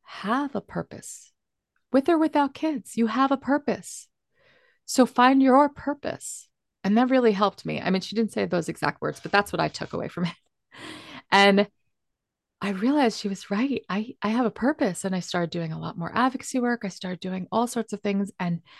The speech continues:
I was in a really great pla-, place. Um, that my birthday that year, November fifteenth of twenty sixteen, bought a Thomas Kinkade painting. <laughs> Um, and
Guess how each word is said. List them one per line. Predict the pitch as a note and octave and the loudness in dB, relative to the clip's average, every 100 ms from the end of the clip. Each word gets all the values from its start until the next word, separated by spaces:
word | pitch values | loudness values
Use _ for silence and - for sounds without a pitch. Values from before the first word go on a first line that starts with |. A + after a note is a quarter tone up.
| - - - | -20 -12 -6
I | |
was | G3 F3+ - A3 | -4 -4 -4 -2
in | G3+ | 0
a | |
really | E3+ F#3 B3 D4 C4+ | -2 -2 0 2 2
great | A3+ G3+ | 2 0
pla-, | - F#3+ - - | -2 -4 -4 -2
place. | G3+ F#3+ F#3+ - - | 0 2 2 -2 -4
Um, | - E3 F3 - - - _ - | 0 2 0 -4 -16 -20 _ 4
that | G3+ G3+ | 4 4
my | G3 F#3+ F3+ | 0 2 4
birthday | G3 A3+ G#3+ G#3+ | 4 4 4 4
that | G#3 - | 4 4
year, | A3 A3 A3 | 4 4 2
November | G3+ F#3 F#3+ G3+ G3 | 0 -2 -2 0 0
fifteenth | G3 G3 - A3+ A3 | 0 -6 -2 0 0
of | G3 | -2
twenty | - G3+ G#3 | 0 2 2
sixteen, | G#3 - - A3+ A3 A#3 - - - | 0 -8 0 2 4 4 0 -18 0
bought | G3 G3 | 4 4
a | |
Thomas | - - G3+ G3+ - | 2 2 2 2 2
Kinkade | G#3+ - G3 G#3 | 2 4 4 4
painting. | - A3+ A3+ C#4 D#4 D4+ | 2 0 2 0 0 0
<laughs> | - - _ _ - E3 | -6 -18 _ _ -12 -4
Um, | G3 A3+ - - - - - C4+ - - | 0 0 0 -6 -8 -8 -12 -14 -8 2
and | F#3 F3+ E3+ E3+ | 4 6 4 0